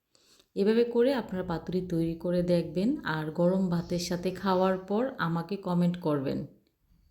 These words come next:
কমেন্ট করে জানাবেন খেতে ঠিক কেমন হয়েছিল। আশা করছি আপনার অনেক ভালো লাগবে। আর যারা আমার মতো ঝাল খাবার খেতে পছন্দ করেন তাদের তো কথাই নেই,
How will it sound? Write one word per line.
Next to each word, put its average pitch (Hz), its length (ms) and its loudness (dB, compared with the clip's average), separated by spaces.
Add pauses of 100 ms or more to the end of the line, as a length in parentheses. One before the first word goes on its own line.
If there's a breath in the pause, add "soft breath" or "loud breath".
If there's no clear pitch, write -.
কমেন্ট 196 340 4
করে 202 280 2
জানাবেন 185 560 0
খেতে 208 360 -4
ঠিক 240 160 -6 (100)
কেমন 170 300 2
হয়েছিল। 165 580 -2 (680 soft breath)
আশা 175 280 0
করছি 185 400 -2
আপনার 180 440 -2
অনেক 190 360 0
ভালো 170 260 2
লাগবে। 156 360 -2 (140)
আর 165 220 -2
যারা 175 320 2
আমার 165 340 0
মতো 175 240 0
ঝাল 160 300 0
খাবার 165 340 -2
খেতে 180 300 -2
পছন্দ 185 420 -2
করেন 190 320 -2 (600 loud breath)
তাদের 185 320 2
তো 226 180 -2
কথাই 185 440 4
নেই, 151 240 2